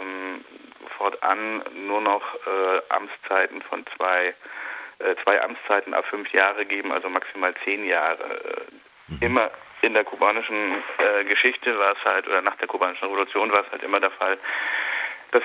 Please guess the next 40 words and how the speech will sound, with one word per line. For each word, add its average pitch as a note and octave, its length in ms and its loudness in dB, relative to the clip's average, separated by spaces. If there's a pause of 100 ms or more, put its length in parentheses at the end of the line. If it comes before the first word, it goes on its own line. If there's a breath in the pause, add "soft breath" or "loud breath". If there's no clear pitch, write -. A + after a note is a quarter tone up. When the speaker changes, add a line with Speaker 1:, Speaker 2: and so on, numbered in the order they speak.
Speaker 1:
die A2+ 220 4
Kommandantes G#2+ 720 2 (280)
bis A2+ 120 0 (140)
heute A#2 280 4
letztendlich F#2+ 520 -4
halt G2+ 180 -2
am F#2+ 100 -2
Ruder G#2+ 340 2
sind. F#2+ 200 0
Und - 100 -6
das F#2+ 140 0
ist - 320 -4
auch - 320 2
mit G2+ 260 -6
dem G2+ 120 -4
Parteikongress G2 720 0
hat - 120 0
sich F#2+ 120 -4
das - 200 -2
nicht B2+ 140 -2
verändert, F#2 500 0
weil F#2+ 180 2
es G2+ 100 -8
ist - 200 -6
halt G#2 220 4 (200)
nach - 280 0
wie A2 80 -4
vor G2+ 380 2 (200)
die - 60 -12
Führungs-, G2+ 360 -2 (460)
äh, F2 100 -4
die G2+ 220 -8
oberste G#2 340 0
Führungsgarde G2+ 640 0
hat G2 180 -2
ein F#2 180 -4
Durchschnittsalter F#2+ 580 -2
von F#2 180 -6
neunundsiebzig F2+ 600 -6
Jahren. F#2 280 4